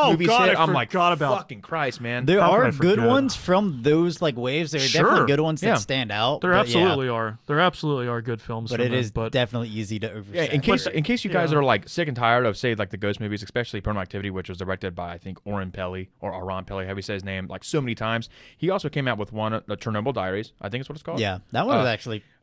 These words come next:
Speaker 2: I
Speaker 3: a
Speaker 2: didn't
Speaker 3: lot
Speaker 2: mi-,
Speaker 3: of
Speaker 2: I didn't
Speaker 3: fun.
Speaker 2: mind it, and he also came out with, I don't remember the title, but it was basically just Area fifty-one. They break in somehow, and then they find a spaceship. I mean, if you guys, you know, what, like I said, wanna divert from that, that ghost, uh, spirit, whatever,
Speaker 3: Yeah.
Speaker 2: um, I-, I-, idea,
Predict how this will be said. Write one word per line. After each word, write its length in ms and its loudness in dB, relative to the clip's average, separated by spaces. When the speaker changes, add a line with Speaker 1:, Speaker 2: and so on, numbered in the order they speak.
Speaker 2:
I 140 0
Speaker 3:
a 20 -2
Speaker 2:
didn't 260 -4
Speaker 3:
lot 120 4
Speaker 2:
mi-, 60 2
Speaker 3:
of 60 -4
Speaker 2:
I 60 0
didn't 120 4
Speaker 3:
fun. 60 2
Speaker 2:
mind 140 0
it, 80 -2
and 100 -4
he 60 -2
also 220 -4
came 200 -6
out 200 -4
with, 400 -2
I 80 -10
don't 80 -6
remember 160 -6
the 120 -8
title, 300 -4
but 140 -6
it 40 -4
was 120 -6
basically 400 -4
just 200 -10
Area 160 0
fifty-one. 520 -10
They 80 -10
break 320 -2
in 260 -6
somehow, 460 -14
and 100 -10
then 140 -6
they 80 -8
find 200 -4
a 40 -10
spaceship. 500 -10
I 60 -10
mean, 200 -6
if 60 -10
you 80 -8
guys, 260 0
you 80 -12
know, 100 -4
what, 160 -6
like 120 -4
I 40 -4
said, 180 -6
wanna 160 -4
divert 420 -2
from 120 -6
that, 160 -4
that 220 -6
ghost, 480 -2
uh, 320 -6
spirit, 720 -4
whatever, 460 0
Speaker 3:
Yeah. 300 -4
Speaker 2:
um, 160 -6
I-, 80 -6
I-, 140 -4
idea, 400 -4